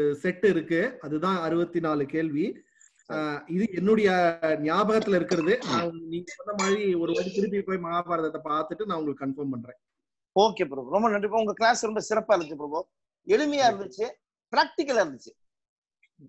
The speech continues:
Speaker 1: ஏதோ ப-, பகவான் நமக்கு சொல்றது. நீங்க சொன்ன அந்த ப-, பல்ராம் பிரபு சொல்ற ஃபிஃப்டி பர்சன்ட்டும் ரொம்ப உண்மையான விஷயம்.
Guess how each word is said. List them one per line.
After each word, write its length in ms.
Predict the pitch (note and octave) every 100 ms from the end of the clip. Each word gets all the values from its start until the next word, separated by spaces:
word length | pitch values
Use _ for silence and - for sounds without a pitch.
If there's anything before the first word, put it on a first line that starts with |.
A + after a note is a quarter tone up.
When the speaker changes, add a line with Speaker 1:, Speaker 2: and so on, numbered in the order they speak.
| _
Speaker 1:
ஏதோ 260 | - D3+ F3+
ப-, 220 | D#3+ C#3+
பகவான் 380 | C3+ C#3 F3 F#3+
நமக்கு 480 | F#3+ F3 D3+ - D3+
சொல்றது. 600 | D3+ C#3 C#3 C#3 D3 - _ - -
நீங்க 180 | E3+ F#3
சொன்ன 220 | F3+ G#3+
அந்த 220 | A#3+ G#3 F3
ப-, 380 | E3 D#3 D3 C3
பல்ராம் 360 | D#3+ G#3 A#3
பிரபு 220 | A3+ G#3+ G3
சொல்ற 300 | G3+ F#3 F#3
ஃபிஃப்டி 320 | F#3+ F#3+ A#3
பர்சன்ட்டும் 420 | A3+ G3 A3+ G#3 A#3
ரொம்ப 240 | F#3+ G3
உண்மையான 440 | G3 F#3+ G3+ G3+
விஷயம். 460 | G3+ F3+ G#3 E3 -